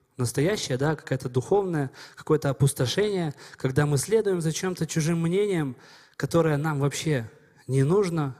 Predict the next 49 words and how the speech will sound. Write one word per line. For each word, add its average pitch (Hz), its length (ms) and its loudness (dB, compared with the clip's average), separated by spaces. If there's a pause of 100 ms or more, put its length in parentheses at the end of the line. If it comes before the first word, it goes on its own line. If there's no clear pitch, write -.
которым, 139 480 0
с - 60 -10
которым 156 400 4
мы 156 140 2
даже 147 260 2
можем 131 320 0
в - 80 -18
первый 170 300 0
раз 147 220 -2
не 139 60 -2
согласиться. 131 720 -4 (300)
Мы 156 80 2
можем 151 300 4
увидеть 185 340 0
реально, 147 280 2
как 139 200 -4
себя 135 200 0
ведёт 127 300 0
какой-нибудь 127 500 -4
там 117 160 -6
современный 123 600 -2
рэпер 143 340 0 (400)
в - 120 -20
первый 143 260 2
раз 120 160 2
в - 40 -6
сторис, 127 480 -2 (400)
и 123 80 -6
сказать: - 320 -2
«Ужас, 151 420 0
ты - 140 -8
что 147 240 -4
делаешь? 117 340 -6
Как? - 260 -4
Это 123 220 0
невозможно, 139 720 0
это 139 220 -2
нереально». 143 420 2
Но 139 120 0
чем 185 200 -2
больше 170 260 0
мы 151 120 0
будем 147 260 0
его 143 140 2
смотреть, 143 480 -2
чем 143 160 -4
больше 139 260 0
мы 135 140 -2
будем 123 340 -4